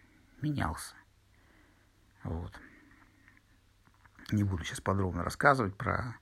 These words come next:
эти моменты. А, просто хочу вам сказать, не воспользуйтесь вот этими вот моими ошибками, которые я теперь препарирую для вас, и все это вот рассказываю так подробно. Не повторяйте их. Не ждите ничего такого особо грандиозного военного. Просто отдыхайте на ретрите.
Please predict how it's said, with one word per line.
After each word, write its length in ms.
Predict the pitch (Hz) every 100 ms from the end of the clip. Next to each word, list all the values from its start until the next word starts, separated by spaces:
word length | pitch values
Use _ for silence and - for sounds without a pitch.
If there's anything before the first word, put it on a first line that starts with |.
| - - - - -
эти 200 | - 98
моменты. 520 | 98 98 92 - - - - - - -
А, 480 | - 143 143 107 87
просто 320 | - 127 -
хочу 260 | 101 104 117
вам 80 | 107
сказать, 480 | - 120 113 87 - -
не 500 | 98 98 135 147 143 - - -
воспользуйтесь 760 | - 107 - 151 117 101 107 -
вот 140 | 101
этими 340 | 95 98 90
вот 200 | 92 95
моими 540 | - 98 98 92 90 101 - - - - - - - -
ошибками, 520 | - - 120 - 87
которые 360 | - - 92
я 60 | 90
теперь 240 | - 98
препарирую 580 | 92 101 110 104 101 95
для 180 | 92 107
вас, 260 | 123 123 -
и 40 |
все 160 | - 95
это 120 | -
вот 100 | 95
рассказываю 460 | 98 - 123 117 98
так 120 | -
подробно. 540 | - 92 98 95 95 - - -
Не 80 | 98
повторяйте 580 | - - 127 104 -
их. 220 | 92 - - - - - - - - -
Не 180 | 107 131
ждите 360 | 139 170 -
ничего 460 | 104 95 - 104 85
такого 440 | - - - 90
особо 300 | 90 - 95
грандиозного 640 | 90 98 95 117 107 101 95
военного. 360 | 98 92 87
Просто 360 | 90 160 165 -
отдыхайте 540 | 113 110 - 117 98 -
на 80 | 92
ретрите. 480 | 92 - 101 -